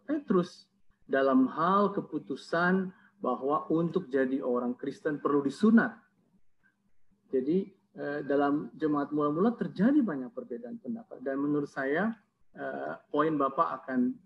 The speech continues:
baik se-, kalau kita pahami begini. Kisah Para Rasul dua itu semacam tipe ideal, gitu ya.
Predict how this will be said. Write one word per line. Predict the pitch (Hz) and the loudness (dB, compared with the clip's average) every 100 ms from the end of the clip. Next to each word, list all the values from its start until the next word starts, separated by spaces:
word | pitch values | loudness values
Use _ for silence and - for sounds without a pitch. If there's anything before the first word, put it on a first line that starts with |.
| _ | _
baik | 131 135 185 | -4 -2 -2
se-, | - 131 - _ | -6 -14 -14 _
kalau | - 131 127 123 | -4 0 0 -4
kita | - - 127 117 - _ | -14 -10 -8 -8 -12 _
pahami | 127 123 139 | -10 -6 -6
begini. | 139 143 160 147 - _ _ - - - | -4 -4 -2 -4 -6 _ _ -20 -20 -8
Kisah | 151 160 | -4 -4
Para | 147 135 135 | -2 0 0
Rasul | - 139 | -2 0
dua | 139 151 | 2 2
itu | 156 208 | 0 -4
semacam | - 175 151 156 156 - _ _ _ - | -2 -4 -2 -4 -4 -10 _ _ _ -2
tipe | 190 190 208 185 | 0 2 4 2
ideal, | 151 160 160 139 117 110 | 4 2 4 0 -2 -6
gitu | - - | -14 -20
ya. | - | -20